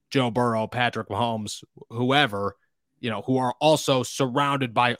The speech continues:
ultra talent, you know, and I think because of that, yes. However, you know, if your, if your thought is, if the Steelers are thinking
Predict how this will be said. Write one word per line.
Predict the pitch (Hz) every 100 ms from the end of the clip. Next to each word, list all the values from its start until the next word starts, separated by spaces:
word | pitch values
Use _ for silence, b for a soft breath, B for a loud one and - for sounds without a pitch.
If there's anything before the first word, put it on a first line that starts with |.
| -
ultra | 143 139 139
talent, | 120 151 147 127 117 - _ _ _ _ _ _ _ -
you | 120
know, | 110
and | 110 - 117 110 - - -
I | 120
think | 139 123 -
because | 123 170 139
of |
that, | 151 147 -
yes. | 117 113 135 180 - - _ _ _ _ _ _ _ _
However, | - 143 147 135 127 123 107 _ _ _ _ _ _ -
you | 131
know, | 110
if | 107
your, | 131 131 _ _
if | 120 107
your | 113
thought | 160 160 143
is, | 131 117 107 - -
if | 156 156
the | 165
Steelers | - 202 214 196 165
are |
thinking | 147 165 151 151 143 135